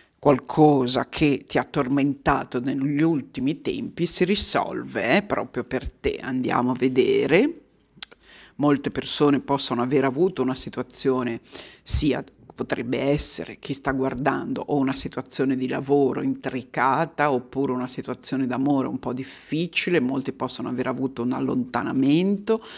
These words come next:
quindi si sono sentiti soli. Cancro, ti sei sentito un po' solo, ma ricordati che la luce arriva sempre, tu sei proprio benedetto e aiutato del cielo con questa temperanza, eh?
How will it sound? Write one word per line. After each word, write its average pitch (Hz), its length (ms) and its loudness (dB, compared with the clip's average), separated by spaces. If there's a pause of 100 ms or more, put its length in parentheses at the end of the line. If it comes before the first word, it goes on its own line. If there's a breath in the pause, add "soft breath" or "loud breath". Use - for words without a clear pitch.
(280 loud breath)
quindi 139 260 2
si - 160 0
sono 123 280 -2
sentiti 123 580 -6
soli. 190 580 2
Cancro, 147 480 -2
ti 139 120 -10
sei - 180 -6
sentito 123 480 -4
un 120 80 -4
po' 123 120 -8
solo, 131 460 2
ma 143 120 0
ricordati 127 720 -4
che 139 100 -8
la 131 140 -4
luce 139 480 0 (320 loud breath)
arriva 131 420 2
sempre, 139 580 -2
tu 139 280 -6
sei - 220 -6
proprio 131 360 -6
benedetto 127 560 0
e 135 40 2
aiutato 123 500 -2
del 135 180 -10
cielo 139 480 0
con - 180 -12
questa 127 300 -10
temperanza, - 1000 -6
eh? 165 180 2